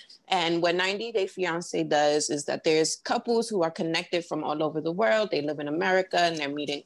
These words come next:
other people from different countries. And the hope is to find love, and they do this online. So now there's a couple, their name is Jenny and Sumit.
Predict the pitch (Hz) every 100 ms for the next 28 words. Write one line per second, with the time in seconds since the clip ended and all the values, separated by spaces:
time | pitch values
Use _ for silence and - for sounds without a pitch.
0 | - 170 160 160 160 - - - - 220
1 | 180 175 190 170 156 - 151 - 226 214
2 | - 185 180 170 165 160 147 156 - -
3 | _ - 240 240 220 208 208 - 220 -
4 | 156 165 170 151 151 185 165 156 160 143
5 | 139 180 - - 143 156 294 466 127 160
6 | - - - _ - - 226 202 185 185
7 | 190 196 190 - 180 - 440 440 214 208
8 | 208 180 170 165 165 165 165 165 - 233
9 | 254 262 254 185 170 - 165 160 139